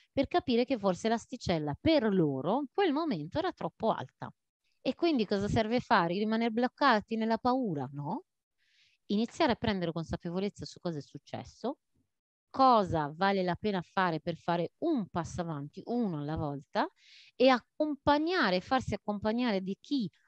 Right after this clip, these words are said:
ha già fatto questo tipo di percorso per andare a fare in modo di iniziare a ridurre sempre di più questo gap, questo divario tra ciò che racconto di essere e ciò che sono veramente,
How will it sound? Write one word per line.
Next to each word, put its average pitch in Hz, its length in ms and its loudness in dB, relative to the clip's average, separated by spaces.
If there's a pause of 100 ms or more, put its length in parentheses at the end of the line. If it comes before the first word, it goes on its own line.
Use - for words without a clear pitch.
(140)
ha 190 60 0
già 180 200 0
fatto 190 380 -2
questo - 260 -10
tipo - 220 -10
di 240 120 -6
percorso 175 720 -4 (280)
per 262 140 4
andare 269 380 4
a 180 40 -4
fare 254 280 -2
in 330 80 0
modo 190 420 0 (260)
di 240 180 2
iniziare 185 1000 0 (400)
a 202 260 2
ridurre 220 600 2
sempre 247 540 -2
di 220 200 -4
più 240 420 0
questo 202 460 -2
gap, 160 340 -2 (400)
questo - 300 -10
divario 175 640 -2 (280)
tra 196 240 -4
ciò 226 400 6
che - 140 -6
racconto 175 760 -2 (520)
di 175 220 0
essere 214 560 0
e 240 100 -6
ciò - 180 -2
che 285 140 -6
sono 285 220 -4
veramente, 220 680 -2